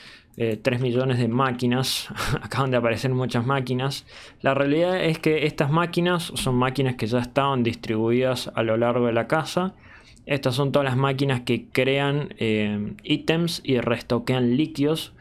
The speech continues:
como podría ser, no sé, esta máquina acá que hace, eh, clorine. Después tenemos otra máquina que hace caucho líquido, otra máquina que hace hydrochloric acid,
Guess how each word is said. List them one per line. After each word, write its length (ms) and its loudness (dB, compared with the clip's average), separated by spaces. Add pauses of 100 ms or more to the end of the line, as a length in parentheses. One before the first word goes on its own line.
(340)
como 220 -4
podría 360 2
ser, 220 0
no 120 -2
sé, 300 -4 (960)
esta 220 -2
máquina 380 0
acá 320 0
que 100 2
hace, 480 0 (340)
eh, 220 -2
clorine. 580 2
Después 260 -4
tenemos 380 0
otra 200 -4
máquina 440 0
que 80 -4
hace 720 0
caucho 400 -2
líquido, 640 0
otra 240 -2
máquina 400 -2
que 80 0
hace 460 0 (340)
hydrochloric 640 0
acid, 600 0